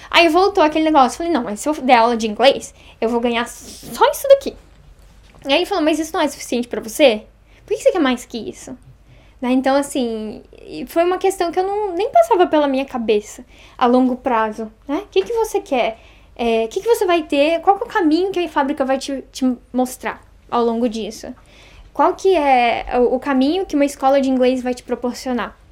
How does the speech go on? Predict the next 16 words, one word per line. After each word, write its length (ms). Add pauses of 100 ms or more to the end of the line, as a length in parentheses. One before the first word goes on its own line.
(880)
Tirando 400
o 40
lado 260
financeiro, 520
olhando 340
por 140
essas 240
outras 260
partes, 400
aí 100
eu 120
vi 140
que, 120
poxa, 320
legal, 420
é, 220